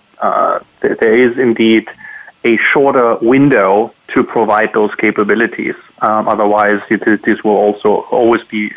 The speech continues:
be behind. So where's the omni-channel engagement platform? Where's the big data, predictive modeling? And, uh, does my billing system support new services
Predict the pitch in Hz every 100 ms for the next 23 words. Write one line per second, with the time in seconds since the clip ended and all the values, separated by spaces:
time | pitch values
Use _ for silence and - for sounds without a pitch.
0 | - 110 104 92 107 101 101 - 101 104
1 | 104 110 110 120 104 110 107 - 117 104
2 | 98 101 104 - 104 101 101 98 - -
3 | 104 101 101 101 98 117 101 101 - 104
4 | 101 101 - 107 101 - - 101 - 101
5 | 104 104 101 101 101 - - - - -
6 | - _ - 107 104 104 98 98 98 101
7 | 110 113 110 104 104 123 127 - 107 -
8 | 107 - 117 - 156 202 104 104 - 107
9 | 98 101 -